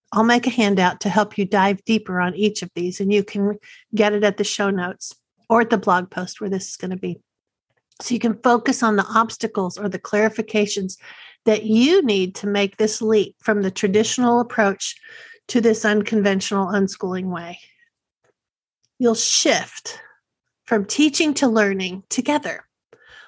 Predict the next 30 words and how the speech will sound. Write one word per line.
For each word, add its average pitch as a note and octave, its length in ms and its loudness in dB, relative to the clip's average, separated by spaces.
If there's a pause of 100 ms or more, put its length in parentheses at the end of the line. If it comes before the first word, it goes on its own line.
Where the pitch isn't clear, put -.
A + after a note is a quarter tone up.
(140)
partnering C4+ 560 2
with G#3 160 2
your G#3 140 0
kids G#3 440 -2
to G#3 120 2
explore A3 600 0
what G#3 200 2
in-, F#3+ 240 -2 (140)
interests A#3+ 520 -2
them. F3+ 260 -18 (880)
Yes, A#3+ 640 2
unschoolers D4 840 0
read A3 360 2
books B3+ 480 2
and G#3 140 -2
learn A#3+ 260 0
topics B3+ 640 -2
like B3 140 -2
science A#3+ 480 0
and G#3+ 140 0
math A#3 340 2
and G#3 120 -4
history, B3+ 480 -2 (960)
just C4+ 240 0
not C4 260 4
in A#3+ 120 4
the G#3+ 80 4
typical G#3+ 440 -2
schooly A3+ 420 -2
way. - 340 -12